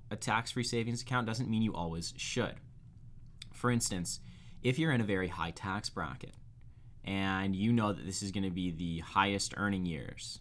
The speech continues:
of your life, um, and you know that based on financial projections, you're likely to have lower income in retirement, then it'll be worth your while to defer the tax owing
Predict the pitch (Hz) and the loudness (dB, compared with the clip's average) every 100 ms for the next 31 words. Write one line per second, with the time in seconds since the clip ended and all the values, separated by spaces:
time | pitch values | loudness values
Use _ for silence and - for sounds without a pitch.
0 | - - 87 82 82 87 104 - - - | -8 -4 -4 -4 -2 0 0 -2 -12 -16
1 | - - - - - - - - - - | -16 -18 -18 -18 -16 -18 -18 -16 -12 -8
2 | 85 - - - - - - - - 101 | -8 -8 -10 -12 -12 -14 -14 -8 0 2
3 | 98 104 98 95 90 92 90 90 85 - | 4 6 6 4 4 2 4 2 0 -4
4 | - 98 92 - 92 87 87 92 87 85 | 2 4 4 2 4 4 2 -2 -2 -2
5 | - 90 113 139 - 98 87 92 85 85 | -6 0 2 2 2 0 0 0 0 0
6 | 98 90 82 80 82 80 78 - 82 - | -2 -2 -2 -4 -4 -2 -2 -4 -6 -6
7 | 80 - - - 82 76 - 98 135 110 | -6 -8 -12 -10 -10 -8 -6 -2 0 0
8 | 69 - - - - - - - - - | -2 -8 -12 -16 -16 -16 -16 -14 -14 -16
9 | - - - - - 101 98 110 110 107 | -16 -16 -16 -18 -8 -4 0 2 2 2
10 | 107 107 107 - - - - - 113 113 | 2 2 0 -4 -12 -16 -8 -2 2 2
11 | 107 98 113 139 156 120 98 95 107 110 | 2 2 2 2 2 2 6 6 6 4
12 | 85 73 - - - - 101 95 87 101 | 0 -4 -8 -12 -8 0 2 2 2 0
13 | 101 - 101 104 117 95 92 - 90 82 | 0 0 4 6 6 2 -2 2 2 2
14 | - - 117 135 95 62 - | -4 -2 2 2 0 -2 -8